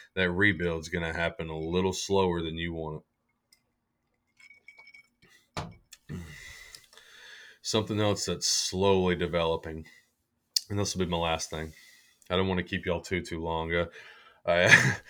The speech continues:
<laughs> before I turn this pod on, I, um, just, uh, watched the birds pretty much run all over the Packers,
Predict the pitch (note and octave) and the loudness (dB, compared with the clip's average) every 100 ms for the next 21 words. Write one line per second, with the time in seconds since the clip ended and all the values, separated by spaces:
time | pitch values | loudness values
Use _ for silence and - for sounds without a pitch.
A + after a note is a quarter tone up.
0 | - - - - F2 G#2+ G2 - G2+ F#2+ | -18 -16 -16 -10 4 6 6 2 -2 -2
1 | F2+ G#2 G2 F#2 F2+ F2+ F2+ F2+ F2+ F2 | -2 4 6 6 4 2 2 2 4 4
2 | F2 F2+ F2 - F2+ - - F2+ E2+ E2+ | 2 -2 -8 -8 -6 -4 0 2 2 0
3 | F2 F2+ F2 - D2+ D2 F#2+ F#2+ F2+ F2 | 4 4 2 -4 -12 -6 2 4 6 4
4 | F2 - - F2+ F2+ E2+ - D#2 D#2+ F2+ | 2 -4 -2 0 0 -2 -4 -8 -2 2
5 | F2+ F2 E2+ F2 E2+ E2 D#2+ F2 F2 E2+ | 2 2 4 4 2 0 -2 4 4 4
6 | E2 E2 E2+ - - | -2 -4 -4 -8 -10